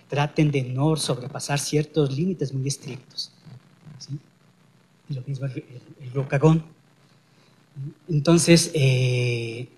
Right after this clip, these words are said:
entonces, todos estos procesos están en, en regulación continua. Además es-, de, de estas hormonas,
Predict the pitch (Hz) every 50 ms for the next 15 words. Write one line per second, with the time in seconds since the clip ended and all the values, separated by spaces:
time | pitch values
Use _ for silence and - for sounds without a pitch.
0 | _ _ _ _ - - - - _ - - - 165 156 - - 170 147 - -
1 | - - 175 175 170 - - 175 - - 147 135 135 160 156 165 156 143 - -
2 | 156 143 147 160 170 - 151 131 127 123 127 - 160 135 131 139 123 131 127 123
3 | 120 - 135 127 131 - 135 123 - - - - - - - - _ - - -
4 | - - - - - - 151 160 165 180 202 208 202 208 - - - 156 160 185
5 | 202 185 175 143 147 - - - - 196 - - 214 190 196 190 190 180 175 185
6 | 190 - 160 -